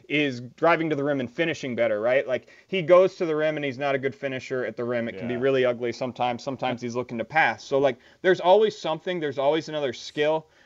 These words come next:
Speaker 1: And look, Lonzo's still young. I think he's twenty-four probably right now or so. And he's got a lot of room to improve in his career. That's why I like that signing too, right? Because he's a guy who's, I don't know if you wanna say N B A veteran yet, but he's got experience under his belt and has been improving year to year and is so smart. So,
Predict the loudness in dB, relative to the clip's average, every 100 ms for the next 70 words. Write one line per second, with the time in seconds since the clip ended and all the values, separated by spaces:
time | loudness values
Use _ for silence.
0 | _ -2 0 2 0 0 -2 -2 -2 -6
1 | -6 -4 0 0 -2 -4 -4 -8 -8 -10
2 | -8 -8 -10 -12 -6 -4 -6 -6 2 2
3 | 4 2 2 0 2 4 2 0 0 -2
4 | -2 -2 -2 -2 _ _ -6 -4 -2 0
5 | 2 4 4 4 4 4 0 -2 -2 -2
6 | -2 -2 -2 -2 -4 0 4 4 4 4
7 | 6 4 2 0 -4 -4 -4 -4 -8 -4
8 | -2 0 0 0 -2 -4 -4 -4 _ _
9 | -6 -4 0 4 6 6 0 -6 -12 _
10 | _ 0 2 4 0 -2 -2 -2 -2 -2
11 | -2 0 0 2 0 0 -2 -2 -4 -4
12 | -4 0 -2 -2 -4 -4 -4 -4 0 0
13 | 2 2 2 0 -6 -6 -6 -6 -2 2
14 | 2 0 -2 -2 0 0 0 -2 -4 -4
15 | -6 -2 0 0 -2 2 2